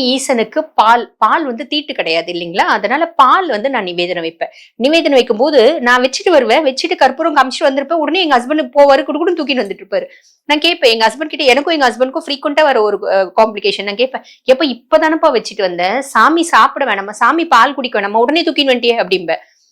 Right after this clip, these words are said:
உடனே எங்க ஹஸ்பண்ட் சொல்லுவார், "என்ன சாமி பால் குடிக்குது நீ பாத்தியா, உங்ககிட்ட சொல்லுச்சா?" அப்படின்னு கொஞ்சம் விதண்டாவாதம் பேசுவாரு.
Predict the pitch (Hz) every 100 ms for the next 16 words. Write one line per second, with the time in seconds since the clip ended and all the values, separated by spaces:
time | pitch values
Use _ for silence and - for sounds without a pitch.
0 | _ 247 269 254 208 185 214 202 185 170
1 | - _ 240 262 269 240 247 262 233 247
2 | 247 233 247 240 233 233 233 254 302 240
3 | 202 269 262 226 254 294 285 240 240 269
4 | 269 247 240 240 240 226 208 202 202 196
5 | 185